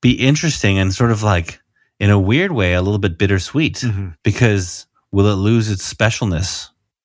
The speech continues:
Speaker 2: Yeah.
Speaker 1: as a substance? I mean, I don't think so, not at the individual level, but socially, it'll,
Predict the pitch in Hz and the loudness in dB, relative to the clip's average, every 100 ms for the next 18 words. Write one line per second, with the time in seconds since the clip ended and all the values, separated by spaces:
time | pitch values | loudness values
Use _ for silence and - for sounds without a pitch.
0 | - 123 107 87 92 _ _ - 87 82 | -8 -4 -4 -6 -12 _ _ -4 -2 0
1 | 85 80 80 78 78 80 87 _ _ - | -2 -2 0 0 -2 -4 -8 _ _ -2
2 | 120 120 - 92 95 - - 151 139 139 | -2 0 -4 -8 -8 -12 -4 0 2 2
3 | 127 - 147 143 151 143 117 113 117 113 | -2 -2 0 2 0 -2 0 2 0 0
4 | 104 104 104 104 98 98 90 71 87 - | 0 0 0 2 2 2 0 -2 -6 -8
5 | - 92 - 117 110 98 90 85 65 87 | -6 -4 0 0 0 -2 0 -2 -2 -6